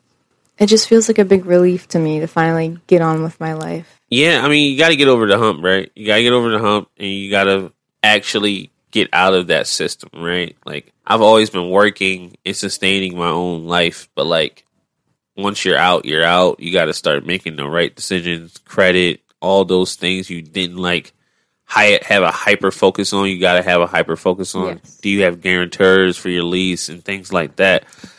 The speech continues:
Speaker 2: So
Speaker 1: Yeah.
Speaker 2: it, it's just a, I say, I tell people all the time, it's not as scary as people make it. It's not as hard as people make it, but it is scary and it is hard, and you have to have the tools. So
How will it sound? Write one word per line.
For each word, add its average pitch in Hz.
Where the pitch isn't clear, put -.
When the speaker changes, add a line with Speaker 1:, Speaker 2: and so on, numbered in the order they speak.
Speaker 2:
So 104
Speaker 1:
Yeah. -
Speaker 2:
it, 98
it's 113
just 135
a, 98
I 139
say, 156
I 85
tell 139
people 120
all 110
the 98
time, 104
it's 92
not 131
as 104
scary 110
as 110
people 104
make 107
it. 139
It's 98
not 90
as -
hard 120
as 123
people 123
make 120
it, 127
but 95
it 87
is 101
scary 113
and 78
it 95
is 95
hard, 117
and 95
you 98
have 104
to 104
have 98
the 87
tools. 104
So 50